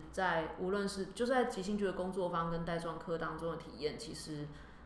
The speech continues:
我觉得不只是舒压，哎，真的是蛮治愈的一个过程。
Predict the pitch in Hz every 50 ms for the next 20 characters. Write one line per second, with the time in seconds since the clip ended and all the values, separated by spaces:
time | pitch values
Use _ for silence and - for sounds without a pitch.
0 | - - - - - - - - - - - - - - 190 180 233 247 240 247
1 | 247 - 156 143 160 170 170 - 175 160 156 156 156 147 147 147 143 139 147 151
2 | 180 202 208 190 175 180 180 156 139 143 147 - - 160 147 147 156 151 127 -
3 | - - - - - - - - - - - - - -